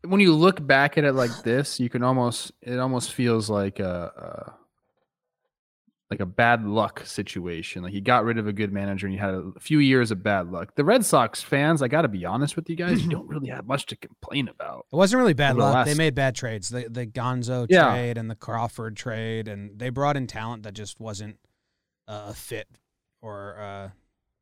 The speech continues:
Speaker 2: they overpaid for a lot of guys.
Speaker 1: Yeah. Like I said, yeah, you don't, Boston fans kind of need to just be, like, happy with how the last two decades have gone,
Speaker 2: <laughs> Yeah.
Speaker 1: essentially.
Speaker 2: All right, next one. You guys ready?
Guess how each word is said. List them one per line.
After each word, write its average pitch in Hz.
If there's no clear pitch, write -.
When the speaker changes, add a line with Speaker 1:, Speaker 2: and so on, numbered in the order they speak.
Speaker 2:
they 123
overpaid 120
for 110
a 104
lot 98
of 107
guys. -
Speaker 1:
Yeah. 104
Like 156
I -
said, 104
yeah, 82
you 101
don't, 127
Boston 131
fans 107
kind 117
of 95
need 101
to 92
just 85
be, 92
like, 76
happy 87
with 92
how 87
the 90
last 90
two 95
decades -
have -
gone, -
Speaker 2:
<laughs> -
Yeah. 147
Speaker 1:
essentially. -
Speaker 2:
All 156
right, 135
next 147
one. 123
You 113
guys 110
ready? 175